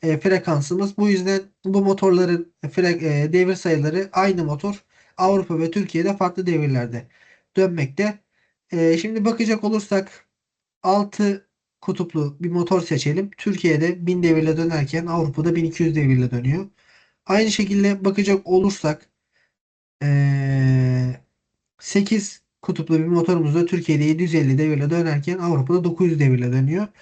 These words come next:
Asenkron motor kontrol etmenin yukarıdaki denklemlere görebileceği üzere temelde iki şekli olduğunu söylemiştim. Birinci yol kutup sayısını değiştirmeydi. İkinci yol da frekansımızı ayarlamaydı.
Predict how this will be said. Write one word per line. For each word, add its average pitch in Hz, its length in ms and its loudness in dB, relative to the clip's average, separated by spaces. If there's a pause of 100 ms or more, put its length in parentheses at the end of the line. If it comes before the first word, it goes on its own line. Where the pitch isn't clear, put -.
(760)
Asenkron 233 480 0
motor 233 300 2
kontrol 233 320 -2
etmenin 208 300 -6
yukarıdaki 214 520 -4
denklemlere 202 500 0
görebileceği 190 680 2
üzere 180 420 -2
temelde 180 440 -2
iki 170 480 -4
şekli 147 380 -2
olduğunu 143 280 2
söylemiştim. 185 720 -2
Birinci 185 360 2
yol 170 280 0
kutup - 280 -6
sayısını 135 360 0
değiştirmeydi. 131 560 2
İkinci 180 380 -2
yol 147 160 0
da 170 120 -2
frekansımızı 160 600 0
ayarlamaydı. 127 680 0